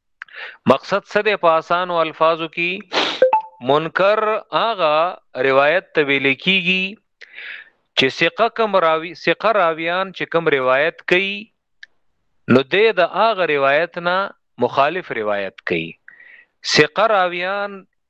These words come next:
هغه چې په کومو الفاظو باندې یو روایت ذکر کوي، سند ذکر کوي یا متن ذکر کوي،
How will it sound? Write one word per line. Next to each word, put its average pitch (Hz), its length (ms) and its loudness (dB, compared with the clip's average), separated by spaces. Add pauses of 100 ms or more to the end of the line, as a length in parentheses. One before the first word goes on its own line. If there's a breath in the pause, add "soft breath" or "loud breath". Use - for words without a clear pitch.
(100)
هغه 139 260 0
چې 220 120 -4
په 160 140 -6
کومو 180 380 0
الفاظو 170 540 0
باندې 170 300 -2
یو 147 240 4
روایت 127 480 0
ذکر 120 300 -4
کوي، 190 400 -2 (260)
سند 165 420 0
ذکر 185 360 0
کوي 190 260 0 (160)
یا 143 160 2
متن 185 400 -4
ذکر 180 320 0
کوي، 202 360 -4